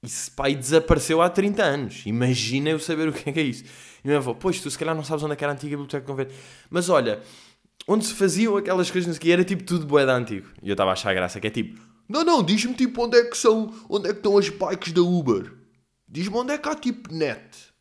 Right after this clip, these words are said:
Quando um gajo passa por cafés que dizem tipo internet. "Ah, bacana. Ah, vocês têm internet no vosso café? Bacana. Então deixem-me ir, se faz favor." Mas já, estava a dizer, ontem, ah, de casino,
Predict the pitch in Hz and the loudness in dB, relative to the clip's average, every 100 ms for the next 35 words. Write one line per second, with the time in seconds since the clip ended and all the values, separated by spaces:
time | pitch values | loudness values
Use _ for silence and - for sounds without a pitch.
0 | _ _ _ _ _ _ _ _ _ _ | _ _ _ _ _ _ _ _ _ _
1 | _ _ - 170 151 123 120 113 - 113 | _ _ -8 -4 0 -2 -2 -8 -8 -12
2 | - 120 107 - 98 87 90 - _ _ | -10 -8 -8 -6 -6 -8 -12 -20 _ _
3 | _ _ - 113 113 110 117 107 110 104 | _ _ -14 -6 -4 -4 -6 -8 -8 -8
4 | 95 123 120 117 104 98 90 - _ _ | -8 -8 -4 -4 -4 -6 -12 -18 _ _
5 | _ _ _ _ - 254 202 147 151 127 | _ _ _ _ -4 0 2 2 0 0
6 | 131 208 220 233 233 233 220 196 170 147 | -4 -2 -2 -4 -4 -2 0 0 2 -2
7 | 151 165 147 143 131 107 113 110 104 87 | -4 -2 -2 -2 -6 -6 -6 -6 -6 -10
8 | - _ _ _ _ _ _ - 104 143 | -14 _ _ _ _ _ _ -12 -6 -4
9 | 143 135 131 131 117 98 85 - _ - | 0 2 2 0 -6 -6 -10 -14 _ -12
10 | 90 95 80 - _ _ _ _ _ _ | -12 -10 -14 -16 _ _ _ _ _ _
11 | _ _ _ - - - - - 131 131 | _ _ _ -20 -20 -20 -14 -4 0 2
12 | 127 139 127 110 143 117 104 92 92 _ | 4 2 2 0 0 -2 -4 -8 -12 _
13 | _ _ - 107 101 98 95 92 95 - | _ _ -6 -2 0 0 0 0 -4 -4
14 | 143 110 101 90 | -2 -2 -2 -8